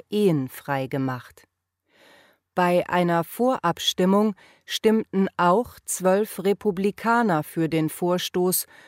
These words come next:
und sorgten für eine klare Mehrheit von zweiundsechzig zu siebenunddreißig Stimmen.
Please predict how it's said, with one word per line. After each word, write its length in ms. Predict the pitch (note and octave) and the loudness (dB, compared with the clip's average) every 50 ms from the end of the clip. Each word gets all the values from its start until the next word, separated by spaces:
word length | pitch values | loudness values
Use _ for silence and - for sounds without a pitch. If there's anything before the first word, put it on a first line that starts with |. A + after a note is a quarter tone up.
| _ _ _ _ | _ _ _ _
und 220 | - F#3+ F#3+ F3+ D#3 | 0 2 2 2 2
sorgten 600 | - F#3 F3 F#3 G3+ - - - G3+ F#3+ G3 G3 | 2 2 2 2 0 -2 -6 -4 -2 0 0 0
für 240 | - - F#3+ E3 - | -2 -2 -4 -4 0
eine 360 | - E3+ E3+ E3 D#3 D#3 D#3 | 0 0 2 2 0 0 -2
klare 540 | - - - F#3 F3+ G3 G#3+ A#3 G3+ F3+ E3 | -4 -4 -2 0 0 2 2 2 2 2 2
Mehrheit 760 | D#3 D#3 D#3 D#3+ E3+ F#3 F#3+ F3 D#3+ G3 G3 G#3+ - - - _ - - - _ _ | 2 2 2 2 2 2 0 0 -2 -2 -2 -2 -4 -8 -16 _ -20 -20 -20 _ _
von 380 | - - - E3 D#3 D3+ D3 | -10 -2 0 0 2 0 0
zweiundsechzig 1300 | - - - - E3+ E3 F#3+ A#3 - A3+ A3+ G#3 - F3+ F3 F3 - - - - - F3 F3+ - - - - | -2 -4 -2 0 0 2 2 0 -2 -2 -4 -2 0 -2 -2 -2 -4 -8 -10 -6 -4 -4 -4 -4 -8 -10 -8
zu 240 | - - F3 D#3+ | -6 -2 -2 -2
siebenunddreißig 1160 | D#3 C#3+ C#3+ F3 G#3 A#3 A#3 A#3 A3+ - F#3 G3 - F3+ D3 D3 D3 D3+ - - G#3+ A3+ - - | -2 -2 -2 -4 -2 0 0 0 0 -2 -4 -4 -4 -2 -2 0 0 0 -2 -2 -4 -4 -4 -6
Stimmen. 500 | - - - E3+ D#3 C#3 C3 B2+ - - | -6 0 0 2 2 2 -2 -4 -10 -14